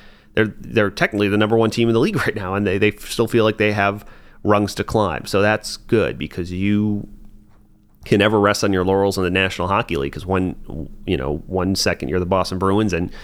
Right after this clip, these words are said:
you're just, you don't, you never lose, and it's great. And then this, you, you can enter a little funks, you know, or the Devils, who, you know, young, fast, exciting team last year, out, shot out of a cannon,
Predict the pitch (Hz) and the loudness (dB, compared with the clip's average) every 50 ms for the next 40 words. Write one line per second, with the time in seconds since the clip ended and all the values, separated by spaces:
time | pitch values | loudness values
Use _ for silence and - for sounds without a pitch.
0 | - - - - - - - 90 87 90 90 87 - - - - - 98 90 92 | -18 -20 -20 -20 -8 -2 0 0 2 2 0 0 0 -2 -6 -4 -4 -2 0 0
1 | 92 85 - 92 90 87 85 87 95 82 80 82 87 92 104 98 98 87 80 - | 0 0 0 0 0 0 0 0 0 0 2 2 2 2 2 2 0 -2 -2 -4
2 | - - 92 95 127 - - - 95 92 92 92 90 85 - - - 92 92 87 | -4 -2 0 2 2 0 0 -2 -2 0 0 0 -2 -2 -4 -6 -4 -2 -2 -2
3 | 85 - - 87 92 - 98 90 92 95 - 104 98 101 101 101 104 - - 147 | -4 -6 -6 -6 -4 -2 0 0 0 0 0 0 2 2 2 0 0 0 -2 -2
4 | - - - - - - 90 90 85 - 110 110 110 110 98 101 113 143 127 98 | -2 -2 -8 -6 -4 -2 -2 -2 0 2 2 2 2 2 0 2 2 2 2 0
5 | 92 - - 95 95 92 90 - - - - - - - - - _ - - - | -2 -2 -2 0 0 0 -2 -4 -8 -20 -20 -20 -20 -20 -20 -20 _ -20 -20 -20
6 | - - - - 113 104 98 98 104 104 110 107 107 107 107 104 - - 104 101 | -20 -10 -4 0 2 2 2 2 2 4 4 4 4 4 2 0 2 2 2 2
7 | 92 - - - - 110 101 98 95 90 - - 117 107 101 92 87 85 - - | 2 -2 -4 -2 0 2 2 2 2 0 0 0 0 2 2 2 0 0 -2 0
8 | - 95 95 95 92 - 92 92 92 87 80 - - - - - 101 98 98 98 | 0 2 2 2 2 0 0 0 0 -2 -4 -6 -6 -2 0 2 2 2 2 0
9 | 95 85 85 - - 101 95 92 90 92 92 98 92 | -2 -4 -6 -6 -4 -2 0 0 0 0 -2 -2 -4